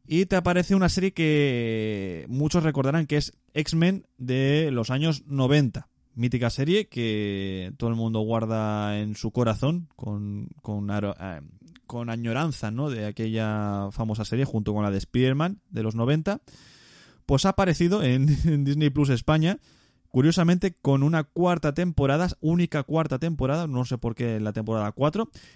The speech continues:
y al mismo tiempo con veinticinco episodios, cuando si tú te vas a la lista de episodios de, de la serie, verás que la cuarta temporada no tiene veinticinco episodios, sino que tiene muchos menos.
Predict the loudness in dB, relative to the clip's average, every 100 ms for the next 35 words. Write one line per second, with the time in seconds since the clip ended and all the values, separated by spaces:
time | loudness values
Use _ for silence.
0 | -2 0 2 2 2 0 -2 -2 0 0
1 | -2 0 -2 -2 0 0 0 0 0 0
2 | 0 -4 -10 _ _ _ _ -8 -4 -2
3 | 0 0 0 -2 -4 -4 0 0 2 2
4 | 0 0 0 -2 0 2 2 2 0 0
5 | 0 0 -2 -4 -4 -2 -2 -4 -2 0
6 | 0 -2 -2 -2 -2 -4 -4 -4 -2 -2
7 | -2 -2 -2 -2 0 -2 -4 -2 -2 0
8 | 0 0 -2 -2 -4 -4 -4 -2 -2 -2
9 | -4 -6 -6 -4 -2 0 2 0 0 -2
10 | 0 -2 -4